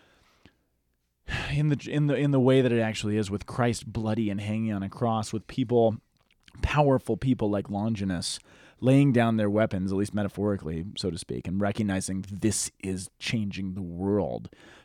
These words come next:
The earthquake, the, the eclipse of the sun, all of these things, even creation itself shouting,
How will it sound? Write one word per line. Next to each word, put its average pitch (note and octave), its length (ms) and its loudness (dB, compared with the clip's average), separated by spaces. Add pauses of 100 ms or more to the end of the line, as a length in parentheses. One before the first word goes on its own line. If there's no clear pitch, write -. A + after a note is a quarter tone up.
The C3 180 4 (100)
earthquake, C#3 640 6
the, - 200 0
the B2 200 2
eclipse - 580 -2
of A2+ 140 -10
the A2+ 80 -6
sun, C#3+ 340 -4
all D#3 240 2
of D3 120 2
these B2+ 200 2
things, D#3 240 0
even D3+ 220 4
creation B2 500 -2
itself - 440 -4 (360)
shouting, C3+ 600 2